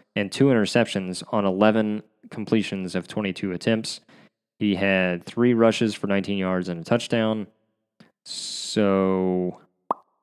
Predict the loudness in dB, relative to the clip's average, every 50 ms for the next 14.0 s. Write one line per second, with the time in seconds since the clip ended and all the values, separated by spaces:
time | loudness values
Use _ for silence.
0 | _ _ _ _ _ -2 0 0 0 -2 -2 0 0 0 2 2 0 -2 -2 -4
1 | -6 -6 -4 -2 -2 -2 -2 -2 -4 -8 -12 -12 -8 -8 -8 -8 -8 -10 -10 -10
2 | -10 -8 -8 -10 -14 -18 -20 _ _ _ _ _ _ _ _ _ _ _ _ _
3 | _ _ _ _ _ _ _ _ _ _ _ _ _ _ _ _ -20 _ _ -4
4 | -2 0 0 0 2 2 2 2 2 4 2 2 2 2 2 2 2 2 0 0
5 | 0 0 2 4 4 2 2 0 -4 _ -10 -6 -2 0 2 4 4 4 2 2
6 | 0 0 0 0 0 0 -2 -4 -2 -2 -2 -2 -2 -2 0 0 0 0 -2 -4
7 | -6 -10 -10 -10 -8 -10 -10 -16 _ _ -20 -20 -20 -20 -20 -20 -20 -20 -20 -20
8 | -20 _ _ -2 -2 0 0 0 0 0 0 -2 -2 -4 -6 -4 -6 -8 -8 -8
9 | -10 -12 -12 -12 -10 -10 -10 -10 -12 -16 _ _ _ _ _ _ _ _ _ -20
10 | _ _ _ _ _ _ _ _ -2 0 4 4 4 6 6 4 2 2 -2 -2
11 | -4 -6 -10 -18 _ _ _ _ _ _ _ _ _ _ _ _ 0 2 2 2
12 | 0 2 2 2 2 -2 -2 -4 -2 0 2 2 4 2 2 2 0 0 2 2
13 | 0 0 0 -2 -2 -2 -4 -4 -2 -2 -2 0 -2 -2 -4 -4 -6 -10 -12